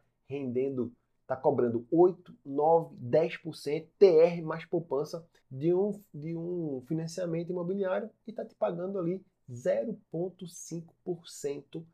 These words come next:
ao mês. Essa é a maior rentabilidade que a poupança pode dar.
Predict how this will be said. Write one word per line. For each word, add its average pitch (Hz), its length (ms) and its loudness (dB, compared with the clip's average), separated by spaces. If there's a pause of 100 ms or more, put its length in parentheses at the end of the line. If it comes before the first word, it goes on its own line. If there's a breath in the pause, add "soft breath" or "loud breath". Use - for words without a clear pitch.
(300)
ao 151 240 0
mês. 117 420 -6
Essa 156 460 -4
é 139 100 0
a 139 80 0
maior 160 600 0
rentabilidade 160 640 -4
que - 60 -12
a 147 40 -10
poupança 143 480 -8
pode 175 240 -4
dar. 151 260 -4